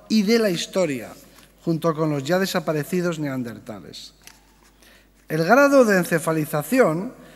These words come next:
no se establece según el peso absoluto del encéfalo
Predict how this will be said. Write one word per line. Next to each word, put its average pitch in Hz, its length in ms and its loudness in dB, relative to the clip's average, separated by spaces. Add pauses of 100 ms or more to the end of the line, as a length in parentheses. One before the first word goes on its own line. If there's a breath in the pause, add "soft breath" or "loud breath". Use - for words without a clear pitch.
(160 loud breath)
no 196 220 0
se 208 220 2
establece 185 640 0
según 180 280 -2
el 170 100 0
peso 175 260 -4
absoluto 160 480 -4
del 151 160 -2
encéfalo 123 600 -10